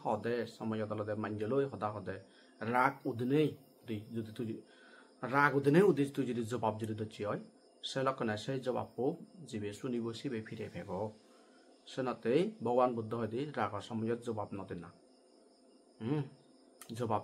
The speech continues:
নদে না। তৰ্কাতৰ্কি অনেকজনে কৰণ। তৰ্কাতৰ্কি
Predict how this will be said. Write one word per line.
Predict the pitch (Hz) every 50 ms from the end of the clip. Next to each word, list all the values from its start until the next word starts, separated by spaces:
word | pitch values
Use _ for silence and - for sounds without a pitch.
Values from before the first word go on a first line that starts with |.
| 113 107
নদে | 98 - 104 95 92
না। | 87 - - - - - _ _ _ -
তৰ্কাতৰ্কি | 139 131 120 120 127 117 - 120 117 120 123 - 123
অনেকজনে | 120 131 156 160 156 151 143 147 143 139 123 110
কৰণ। | 101 - 92 98 107 - - - - - - - - -
তৰ্কাতৰ্কি | - 151 151 147 151 147 156 147 151 147